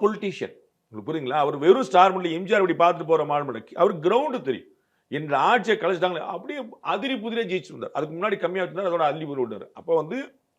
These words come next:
திரு விஜய் அவர்களுக்கு பார்வையாளரா நிறைய தெரியும், புரியுங்களா? விஜய் அவர்கள் மாணவன் படத்துல, நாளை செய்தி படத்துல, இது மாதிரி முதல்ல படங்கள் நடிக்கிறதுக்கு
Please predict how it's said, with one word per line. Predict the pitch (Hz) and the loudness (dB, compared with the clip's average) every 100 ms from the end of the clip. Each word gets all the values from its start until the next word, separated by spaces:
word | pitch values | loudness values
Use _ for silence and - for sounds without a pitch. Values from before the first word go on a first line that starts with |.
| _ | _
திரு | 208 202 | -6 -4
விஜய் | 185 233 | -4 0
அவர்களுக்கு | 262 185 139 127 143 170 - _ _ _ _ _ | 0 2 0 -4 -6 -8 -10 _ _ _ _ _
பார்வையாளரா | 156 208 247 269 247 208 196 202 | 4 10 10 10 10 10 8 6
நிறைய | 147 139 147 | 2 0 -2
தெரியும், | - 107 92 _ _ _ _ _ _ | -2 -8 -10 _ _ _ _ _ _
புரியுங்களா? | 131 127 147 120 | -8 -2 -2 -2
விஜய் | 135 208 | -4 0
அவர்கள் | 196 147 165 269 - _ _ | 0 2 -2 -6 -14 _ _
மாணவன் | - 127 165 165 147 | -2 4 4 2 -2
படத்துல, | 135 131 143 | -4 -2 -2
நாளை | 143 135 156 | 0 0 0
செய்தி | 143 131 | -2 -6
படத்துல, | 123 123 123 139 147 151 | -4 -4 0 4 4 2
இது | 135 | -4
மாதிரி | 143 147 | -4 -4
முதல்ல | 123 143 160 147 | -4 0 2 2
படங்கள் | 139 151 156 | 2 0 -2
நடிக்கிறதுக்கு | 135 127 123 120 104 | -4 -4 2 2 0